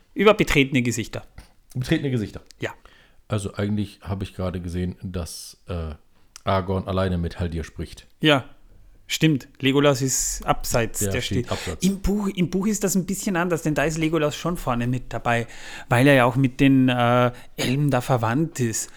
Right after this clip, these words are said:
Speaker 1: Und das macht ja eigentlich dann im Film überhaupt keinen Sinn, weil wenn Legolas eh eine Verwandtschaft, äh, zu den Elben Lothloriens hat, darüber sprechen wir übrigens in einer der nächsten Folgen, also wieder ein offenes Fass, äh, macht das eigentlich wenig Sinn. Aber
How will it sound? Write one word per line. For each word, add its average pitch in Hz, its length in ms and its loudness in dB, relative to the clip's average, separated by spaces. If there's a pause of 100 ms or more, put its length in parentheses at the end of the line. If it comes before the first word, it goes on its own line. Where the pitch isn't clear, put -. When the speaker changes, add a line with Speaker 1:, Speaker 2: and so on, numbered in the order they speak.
(180)
Speaker 1:
Und 127 140 -4
das 135 100 0
macht 131 220 0
ja 139 80 4
eigentlich 135 260 0
dann 139 140 0
im 131 100 2
Film 135 240 0
überhaupt 127 320 2
keinen 127 240 2
Sinn, 147 220 0
weil 143 120 6
wenn 135 220 6
Legolas 139 520 4
eh 151 80 0
eine 185 140 2
Verwandtschaft, 120 800 0 (380)
äh, 123 240 0
zu - 140 0
den 131 160 4
Elben 127 380 4
Lothloriens 123 760 2
hat, 156 200 2
darüber 156 240 4
sprechen 170 360 -2
wir 180 60 2
übrigens 147 260 -2
in 127 140 -2
einer 123 260 0
der 123 80 2
nächsten 120 400 -2
Folgen, 131 500 0
also 123 260 0
wieder 220 140 4
ein 143 100 4
offenes 117 440 -2
Fass, - 360 0 (920)
äh, 139 240 2
macht 131 300 4
das 139 100 2
eigentlich 131 380 2
wenig 123 320 2
Sinn. 127 320 2
Aber 131 340 2